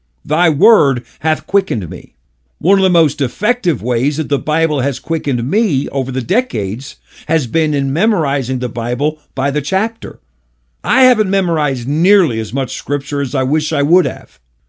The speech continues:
but I did begin memorizing chapters when I was a teenager, and those chapters have been a constant resource for me every day. When I first started memorizing, I carried a Gideon's New Testament with me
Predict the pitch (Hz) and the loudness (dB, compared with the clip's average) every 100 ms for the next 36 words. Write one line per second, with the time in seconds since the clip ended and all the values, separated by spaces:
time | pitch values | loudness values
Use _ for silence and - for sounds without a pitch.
0 | _ 143 156 143 117 220 233 151 165 110 | _ 0 2 2 2 0 0 0 -4 0
1 | 160 190 196 160 170 175 165 160 147 147 | 0 0 0 -2 0 0 0 0 -2 -4
2 | 127 202 196 - 123 131 117 123 127 123 | -4 -4 -4 -4 -4 -2 -2 -2 -2 -2
3 | 123 202 202 123 80 - - _ _ _ | -4 -4 -2 -4 -6 -14 -20 _ _ _
4 | _ 113 123 165 180 - 214 220 - 127 | _ -4 2 2 2 0 0 0 -2 -2
5 | 135 143 139 123 - - 170 165 175 156 | -2 -2 -2 -2 -6 -6 -4 -4 -4 -6
6 | 143 190 185 - 113 107 - 113 107 120 | -2 0 0 -2 -4 -4 -6 -6 -2 0
7 | 135 - _ - 139 135 147 135 156 143 | -2 -4 _ -6 -2 0 0 0 -2 -2
8 | - - _ _ _ _ - 160 143 135 | -6 -14 _ _ _ _ -2 0 0 2
9 | 240 262 - 147 123 107 107 104 101 98 | 2 2 -2 -2 -2 -2 -4 -4 -6 -6
10 | 101 147 165 _ 123 117 - 160 156 131 | -4 -6 -6 _ -4 -4 -2 0 0 -2
11 | 107 143 175 190 190 135 175 165 - 202 | -4 -2 -2 0 -4 -2 -2 -2 -4 -4
12 | - 123 113 107 107 87 139 | -2 -2 -2 -4 -4 -2 -4